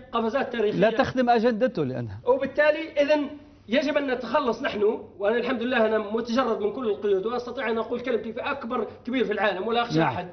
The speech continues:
Speaker 2: نعم.
Speaker 1: حتى في هذه الدولة التي أنا فيها، إذا أخطأت سنقول لها أخطأ.
Speaker 2: نعم.
Speaker 1: ولهذا و-، الأمس،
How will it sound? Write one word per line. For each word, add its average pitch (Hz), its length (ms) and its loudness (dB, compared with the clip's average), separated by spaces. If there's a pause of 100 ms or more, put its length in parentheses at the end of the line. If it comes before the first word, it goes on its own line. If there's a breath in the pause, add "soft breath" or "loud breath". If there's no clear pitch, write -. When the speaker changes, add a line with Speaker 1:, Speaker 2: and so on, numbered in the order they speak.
Speaker 2:
نعم. 147 140 0
Speaker 1:
حتى - 180 -2
في 233 60 -2
هذه 233 160 -2
الدولة 214 320 2
التي 214 200 0
أنا 214 100 2
فيها، 190 320 2 (180 loud breath)
إذا 247 140 4
أخطأت 247 400 -2
سنقول 240 420 -2
لها 226 140 4
أخطأ. 226 200 -8 (220 loud breath)
Speaker 2:
نعم. 143 100 2
Speaker 1:
ولهذا 254 380 4
و-، 233 320 0
الأمس، 277 480 0